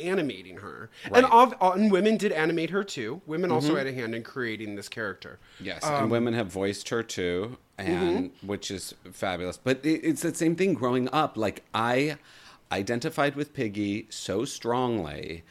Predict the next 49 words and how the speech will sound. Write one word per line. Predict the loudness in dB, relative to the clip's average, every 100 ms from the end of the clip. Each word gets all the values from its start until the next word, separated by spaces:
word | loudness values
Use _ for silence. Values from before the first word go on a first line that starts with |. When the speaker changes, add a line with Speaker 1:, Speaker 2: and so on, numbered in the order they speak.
| -20 -20 -8
Speaker 2:
I | -4
loved | 0 0 -2 -2
her. | 0 2 2
I | -2
wanted | -4 -4 -6
to | -12
be | -8 -6 -4
her. | -2 0 0 0
I | -4
wanted | -4 -6 -8 -10
to | -12 -10 -8 -8 -10 -12
talk | -2 -2 0
like | -2 -2
her. | 0 2 2 0
I | -2
ju-, | -6 -8 -8 -2
like, | -2
she | -2 0 2
was | 2 4 4 2 0 -4
an | -4
idol | -2 -2 0
of | -2 -2
mine, | -4 -4 -6
just | -6 -6 -6
like | -4 -4 -6 -10 -20 -20 -20 -20 -20 -12 -2
Bette | -2 0
was, | -4 -4 -10
or | -10
just | -8 -8 -6
like, | -4 -4 -6 -14 -20 -8
you | -8
know, | -8 -12 -14 -8
any | -6 -6
of |
the | -4
rest | -2 -2 -4
of | -10
the, | -10 -8
Michelle | -4 -4 -2 0
Pfeiffer | 0 -2 -6
was. | -10 -12 -16 -18 -20 _ _ _ -8
Speaker 1:
And | -6
in | -4 -4 -4
so | -4 -2
many | 0 0
ways, | -2 -4 -6 -10 -12
she | -10 -8
was | -10 -10
kind, | -8 -8